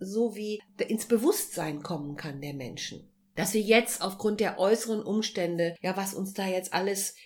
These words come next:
sozusagen das Programm geliefert hat, dass wir jetzt mehr und mehr dazu gezwungen werden, zu erkennen, worum es im Leben geht.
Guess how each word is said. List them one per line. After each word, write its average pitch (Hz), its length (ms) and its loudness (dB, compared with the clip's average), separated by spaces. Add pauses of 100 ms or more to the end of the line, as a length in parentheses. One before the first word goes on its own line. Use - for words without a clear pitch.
(100)
sozusagen 180 720 0
das 170 220 -4
Programm 190 500 -2
geliefert 185 580 -2
hat, 170 360 -6
dass 190 180 0
wir 190 80 2
jetzt 196 320 0
mehr 208 480 6
und 185 140 -2
mehr 196 160 0
dazu 190 320 -2
gezwungen 202 560 2
werden, 165 420 2
zu - 180 -4
erkennen, 196 600 0
worum 185 260 0
es 175 140 -4
im 175 160 -4
Leben 165 400 -2
geht. - 460 -2